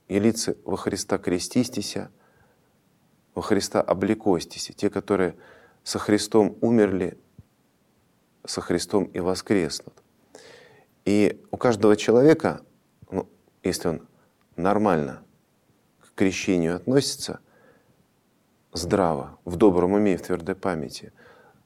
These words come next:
должно быть понятие, что с этого момента начинается новая жизнь.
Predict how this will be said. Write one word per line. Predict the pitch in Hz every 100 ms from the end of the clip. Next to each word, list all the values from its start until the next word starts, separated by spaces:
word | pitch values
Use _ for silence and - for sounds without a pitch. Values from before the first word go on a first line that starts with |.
| _ -
должно | 202 135
быть | 120 104
понятие, | - 117 107 78 - -
что | - - 95 - - - _
с | - -
этого | 117 104
момента | 110 139 135 98
начинается | 90 - 110 110
новая | 95 101 98 98
жизнь. | 95 92 73 -